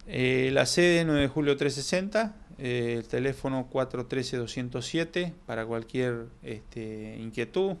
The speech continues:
o duda o precio o, o forma de pago, eso se, se charla y se, se ve cómo se hace. Y lo que siempre digo, que antes de embarcarse a, a decir "quiero ser piloto de planeador"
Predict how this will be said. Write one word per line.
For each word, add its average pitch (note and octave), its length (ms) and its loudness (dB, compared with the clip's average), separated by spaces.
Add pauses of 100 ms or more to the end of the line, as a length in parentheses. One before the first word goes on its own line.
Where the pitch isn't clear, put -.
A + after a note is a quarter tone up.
(200)
o A2+ 180 -4
duda D3+ 500 4
o G#2+ 480 -2
precio C#3 580 0
o, A2+ 460 -2
o G#2+ 240 -8
forma A#2+ 320 -2
de A2+ 80 -2
pago, C3+ 720 2
eso A#2+ 180 -10
se, G#2+ 360 -12 (680)
se - 160 -10
charla D#3 500 4
y C3 80 0
se, A2 380 -8
se - 160 -6
ve F3+ 260 2 (480)
cómo B2+ 160 -2
se D#3 140 4
hace. F#3 380 2 (420)
Y B2+ 320 4
lo B2+ 160 2
que B2+ 80 0
siempre D#3 340 6
digo, E3+ 340 8
que B2 380 0 (960)
antes D3 380 6
de B2 60 2
embarcarse B2+ 680 0 (240)
a, G#2 460 -8
a G#2+ 40 -6
decir G#2+ 360 -10
"quiero A#2+ 240 0
ser A#2 220 -4
piloto A#2+ 280 -4
de A#2 80 0
planeador" A#2 480 -4